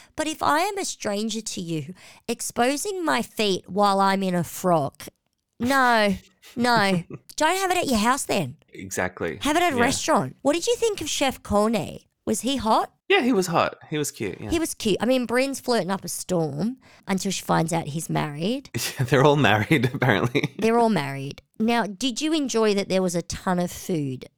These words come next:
Speaker 2: It was a nice counterpoint, yeah.
Speaker 1: It was a nice counterpoint. Yeah, Bryn keeps showing everyone her back. She wants them to get the full effect of the backless dress.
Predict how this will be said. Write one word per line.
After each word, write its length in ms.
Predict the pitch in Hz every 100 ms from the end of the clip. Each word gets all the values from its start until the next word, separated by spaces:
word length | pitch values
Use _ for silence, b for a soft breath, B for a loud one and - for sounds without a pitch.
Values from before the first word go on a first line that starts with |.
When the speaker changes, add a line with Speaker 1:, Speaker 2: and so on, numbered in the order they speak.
| B
Speaker 2:
It 80 | -
was 120 | 113
a 40 | 110
nice 260 | 113 120 -
counterpoint, 640 | 135 147 - 101 123 - -
yeah. 220 | 123 175
Speaker 1:
It 140 | 220 190
was 220 | 214 208
a 80 | 214
nice 300 | 202 185 -
counterpoint. 640 | 180 156 160 160 135 - 233
Yeah, 180 | 226 202
Bryn 300 | 190 277 320
keeps 240 | 370 -
showing 260 | 233 208 196
everyone 320 | 190 196 170
her 140 | 151
back. 540 | 139 147 208 - - - b b
She 160 | b -
wants 240 | 196 196
them 160 | - 202
to 100 | 196
get 160 | 180 -
the 60 | 156
full 200 | 214 180
effect 360 | - 175 -
of 80 | 185
the 60 | 165
backless 380 | 165 - 156 -
dress. 560 | 147 170 214 - -